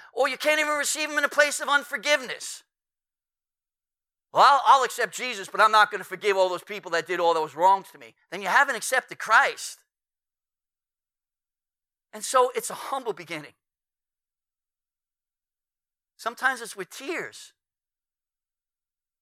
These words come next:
When we get to that place, when we surrender and we real-, and, and the revelation of who Jesus is, and I'm broken before him and I'm asking him to forgive me for what? For my sins.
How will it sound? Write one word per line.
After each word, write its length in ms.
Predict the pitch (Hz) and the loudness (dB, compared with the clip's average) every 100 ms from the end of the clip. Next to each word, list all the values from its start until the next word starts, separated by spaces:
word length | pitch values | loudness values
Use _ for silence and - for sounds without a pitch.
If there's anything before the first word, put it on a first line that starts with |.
| _ | _
When 140 | 180 | -10
we 80 | 196 | -6
get 160 | 226 233 | -4 -2
to 40 | |
that 180 | 240 220 | 0 -2
place, 400 | - 240 277 - | -4 -6 -6 -6
when 200 | 185 185 | -8 -10
we 160 | 180 170 156 | -10 -14 -18
surrender 600 | - - 196 233 254 180 | -14 -10 -4 -2 -2 -6
and 80 | 160 | -6
we 120 | 160 | -10
real-, 260 | 175 247 269 - - _ | -12 -6 -6 -8 -20 _
and, 180 | 185 196 185 | -6 -4 -4
and 100 | 190 | -2
the 60 | |
revelation 640 | 180 247 240 226 262 - 233 | 4 4 4 0 0 -2 -4
of 80 | |
who 160 | 175 254 | -6 -8
Jesus 460 | 220 240 208 202 277 | -6 -6 -4 -2 0
is, 220 | 294 - - - | 0 -2 -8 -12
and 120 | - 202 | 0 2
I'm 140 | 196 | 2
broken 560 | 165 180 247 311 254 208 | 0 2 4 4 -2 -14
before 460 | 190 - 247 285 | -14 -2 4 6
him 100 | 254 | 4
and 100 | 202 | -2
I'm 120 | 185 - | -6 -2
asking 440 | 190 240 - 233 | 2 2 0 -10
him 80 | 226 | -10
to 100 | 202 | -10
forgive 380 | - 170 254 311 | -12 -12 -8 -8
me 100 | 247 | -8
for 160 | - | -4
what? 240 | 226 220 - | 2 2 2
For 80 | 165 | -6
my 160 | 151 | -8
sins. 720 | 139 - 135 135 127 117 - | -8 -10 -12 -12 -14 -16 -16